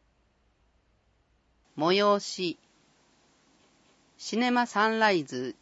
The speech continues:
上映予定作品。九月十五日金曜日から二十一日木曜日。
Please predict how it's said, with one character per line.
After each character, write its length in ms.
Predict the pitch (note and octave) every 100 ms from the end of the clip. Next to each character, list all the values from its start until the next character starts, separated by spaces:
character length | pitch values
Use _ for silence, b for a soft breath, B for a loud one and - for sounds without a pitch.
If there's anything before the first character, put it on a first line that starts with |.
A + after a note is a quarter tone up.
| -
上 300 | F#3 A#3 A3+
映 220 | A3+ F#3
予 140 | F3+
定 240 | F3+ G3+ F#3+
作 340 | - F3+ -
品。 400 | D#3 B2+ A#2+ A2 - _ _ _ _ _ _ _ _ _ _ _ _ _ -
九 120 | A#3+
月 360 | B3+ B3 D3+
十 260 | C#3+ F#3 G#3
五 140 | F#3+
日 340 | F#3+ F#3 - B2+
金 300 | - G3+ A3
曜 220 | A3 G#3
日 120 | D#3+
か 160 | - B2+
ら 240 | A#2 G2 -
二 180 | G3 A#3
十 220 | A3 G3+
一 260 | D#3 D3 F#3
日 320 | E3+ D3 D3+
木 280 | C#3 C3+ F#3
曜 260 | F#3+ D#3+ A#2+
日。 260 | A#2 G2+